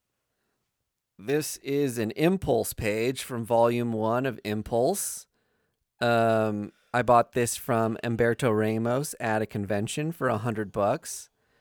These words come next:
um, which, you know, legendary artist. So really cool to have something original of his, um, especially a,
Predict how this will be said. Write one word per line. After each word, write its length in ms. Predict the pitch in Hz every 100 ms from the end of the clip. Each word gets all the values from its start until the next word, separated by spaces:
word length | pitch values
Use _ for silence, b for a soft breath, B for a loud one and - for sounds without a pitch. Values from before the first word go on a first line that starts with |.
| _ _ _ -
um, 520 | 117 107 101 98 107 -
which, 460 | 120 110 - - -
you 100 | 123
know, 320 | 107 101 -
legendary 720 | 131 160 156 131 117 104 101 82
artist. 640 | 95 92 92 92 - _ b b b b b
So 600 | - - 113 104 101 104 - -
really 340 | 131 160 147
cool 500 | 127 131 123 113 107
to 160 | - 117
have 260 | 110 101 -
something 600 | 113 104 - 107 101 101
original 560 | 107 107 101 110 101
of 100 | 95
his, 580 | 92 104 95 95 92 - b b b b -
um, 320 | 101 95 95
especially 680 | 104 - 101 - 101 98
a, 80 | 98